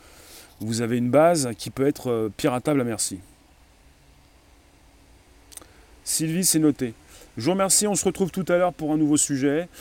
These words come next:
Euh, Stop covid, deux virgule trois millions de téléchargements.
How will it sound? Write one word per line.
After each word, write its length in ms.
Euh, 380
Stop 300
covid, 520
deux 220
virgule 400
trois 260
millions 400
de 120
téléchargements. 880